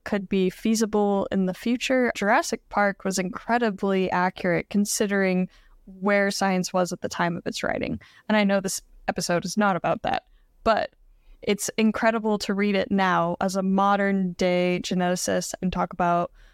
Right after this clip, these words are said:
cloning of dinosaurs and be like, "Wow, he was really pretty spot on." Some things are wrong, but the fact that he made all of this up and as a writer was able to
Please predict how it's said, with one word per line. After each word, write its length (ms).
cloning 400
of 100
dinosaurs 640
and 80
be 80
like, 200
"Wow, 220
he 200
was 220
really 300
pretty 340
spot 460
on." 360
Some 280
things 240
are 160
wrong, 420
but 200
the 100
fact 280
that 180
he 140
made 500
all 200
of 160
this 240
up 320
and 300
as 300
a 100
writer 640
was 160
able 420
to 640